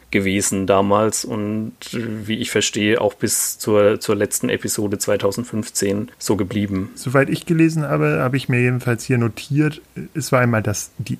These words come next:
Speaker 2: Er-, unsere Erde, das war sozusagen das, was zuletzt erschienen ist, auch in Deutschland, äh, zweitausenddreizehn. Ähm,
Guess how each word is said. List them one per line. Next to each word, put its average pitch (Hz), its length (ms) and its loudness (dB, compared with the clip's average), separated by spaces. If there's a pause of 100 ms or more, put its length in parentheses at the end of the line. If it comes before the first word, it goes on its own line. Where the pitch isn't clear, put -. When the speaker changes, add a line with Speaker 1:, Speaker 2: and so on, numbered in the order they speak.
Speaker 2:
Er-, 127 300 2
unsere 120 380 4
Erde, 160 360 2
das 120 220 -2
war 120 80 0
sozusagen 110 580 -4
das, 135 400 -2
was 110 340 -4 (400)
zuletzt 123 560 2
erschienen 135 400 0
ist, 120 60 -10
auch 113 160 -8
in 110 80 -2
Deutschland, 120 720 -4
äh, 107 240 -2
zweitausenddreizehn. 127 1500 0 (140)
Ähm, 117 340 0